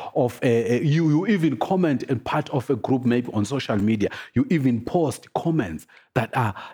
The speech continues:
degrading, that are not building, that are not constructive as a Christian. You are part of it. Because I know you'll say, "No, but I'm not there physically. I've just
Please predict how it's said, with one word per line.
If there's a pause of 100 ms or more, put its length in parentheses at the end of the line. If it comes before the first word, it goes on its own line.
degrading,
that
are
not
building,
that
are
not
constructive (320)
as
a
Christian. (260)
You
are
part
of
it.
Because (260)
I
know
you'll
say,
"No,
but
I'm
not
there
physically. (240)
I've
just